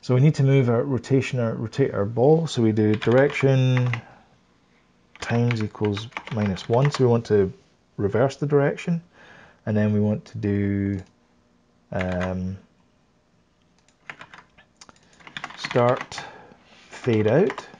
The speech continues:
And then that's gonna be, uh, we want to know when the, the ball has faded out. So we're gonna do ball faded out. And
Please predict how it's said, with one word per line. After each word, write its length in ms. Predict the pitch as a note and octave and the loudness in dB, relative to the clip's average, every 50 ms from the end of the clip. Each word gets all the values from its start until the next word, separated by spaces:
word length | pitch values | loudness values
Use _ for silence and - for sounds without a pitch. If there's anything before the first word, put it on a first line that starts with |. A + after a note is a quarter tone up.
| _ _ _ _ _ _ - - - _ _ _ - | _ _ _ _ _ _ -20 -20 -20 _ _ _ -6
And 120 | G#2+ G#2 | -4 -2
then 220 | A2 A2 G#2+ G#2+ G#2+ | 0 0 0 0 0
that's 240 | A2+ A2+ A#2+ - - | 0 -2 -2 -4 -6
gonna 180 | - A2+ G#2+ | -6 -4 -4
be, 580 | G#2 G#2 G2+ G2+ G2+ G2+ G2+ G2+ G2+ G2+ F#2+ - _ _ _ _ _ _ _ | -2 -2 -2 -2 -2 -2 -2 -2 -2 -4 -6 -8 _ _ _ _ _ _ _
uh, 140 | - G#2+ G2+ G#2 | -2 0 0 2
we 80 | A2+ | 2
want 180 | B2+ C3+ C#3 C3+ | 2 2 0 0
to 80 | - | 0
know 140 | B2 B2+ B2+ | 0 2 2
when 580 | A#2+ A2+ A2+ A2+ A2 A2 G#2+ G#2 G#2 G2+ F2+ - _ _ _ _ - | 2 2 2 2 0 0 0 -2 -2 -4 -4 -8 _ _ _ _ -2
the, 180 | - - - - - - - | -2 -2 -2 -2 -10 -14 -8
the 140 | E3+ B2 G2 | -6 -6 -4
ball 300 | - - A2+ G#2+ G#2+ F#2+ | 0 2 4 4 4 4
has 140 | G2 F#2+ | 2 -6
faded 340 | - - - G2+ G2 G2 F#2 | -8 -4 -2 -2 -2 0 0
out. 240 | G#2 A2+ B2 - - | 2 2 2 0 -2
So 140 | - - A2 | -2 -2 -2
we're 280 | G#2 G2+ G2+ G#2+ - | 0 0 -2 -4 -6
gonna 240 | - - G#2 G2 G2+ | -6 -4 -2 -2 -2
do 200 | G2+ G2 F#2+ F#2+ F2+ - - | 0 0 0 0 -2 -4 0
ball 580 | C3+ B2+ B2+ C3 B2+ B2+ B2 B2 A#2+ A#2 A#2 - - _ - - - - _ _ _ _ _ - - - - - - _ _ _ | 4 4 6 6 6 6 6 6 4 2 0 -6 -14 _ -20 -18 -18 -20 _ _ _ _ _ -20 -20 -20 -20 -20 -20 _ _ _
faded 680 | - - - A#2+ A2 G#2+ G#2+ G#2 G2+ G2 F#2+ F#2 - - - - - - - - - - - | -20 -10 -2 0 0 0 2 2 2 2 2 0 -4 -10 -14 -14 -16 -20 -20 -20 -16 -6 -2
out. 460 | C3+ C#3+ D3 D3+ D#3+ - - - - - - - - - - _ _ _ _ _ _ _ _ _ _ - _ _ _ _ _ _ _ | 2 4 4 4 2 0 -10 -20 -20 -20 -20 -20 -20 -20 -20 _ _ _ _ _ _ _ _ _ _ -20 _ _ _ _ _ _ _
And 960 | - G#2+ G#2 G2+ G2+ G2+ G2+ G2 G2 G2 G2+ G2 G2 G2 F#2+ G2 F#2+ G2+ - | -2 0 0 0 2 0 0 0 0 0 0 -2 -2 -2 -2 -4 -4 -4 -6